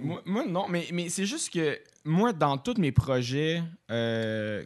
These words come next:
que ce soit qu'on soit arrivé ici, que la musique que j'ai faite avant, que ce soit avec Antoine, avec Rich Bros, je pense que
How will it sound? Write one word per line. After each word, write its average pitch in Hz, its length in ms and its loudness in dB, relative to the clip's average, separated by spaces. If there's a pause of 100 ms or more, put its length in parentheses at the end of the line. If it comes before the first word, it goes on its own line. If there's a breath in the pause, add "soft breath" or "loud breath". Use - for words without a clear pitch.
que 135 100 -2
ce 139 180 -2
soit 165 200 0
qu'on 135 160 -2
soit 139 220 -2
arrivé 120 280 -4
ici, 131 800 -4
que 120 180 -4
la 113 120 -2
musique 117 220 -2
que 127 40 -6
j'ai 113 80 -4
faite 117 160 -6
avant, 120 320 -2
que 120 80 -4
ce 117 60 -12
soit 123 160 -4
avec 113 180 -4
Antoine, 120 300 -2
avec 113 140 -4
Rich 104 180 -6
Bros, 127 220 -2
je - 460 -18
pense 185 220 0
que 127 240 -2